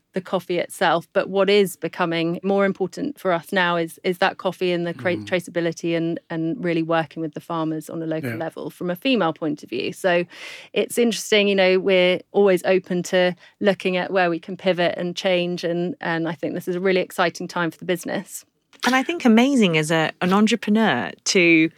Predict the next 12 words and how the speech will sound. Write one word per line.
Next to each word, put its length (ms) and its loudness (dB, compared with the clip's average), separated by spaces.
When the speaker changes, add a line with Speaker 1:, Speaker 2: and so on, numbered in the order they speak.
Speaker 3:
almost 520 4
pick 220 -2
something 640 -2
to 120 2
launch 480 2
and 140 -4
to 100 -4
go 220 2
kind 200 0
of 100 2
head 220 2
into 400 -4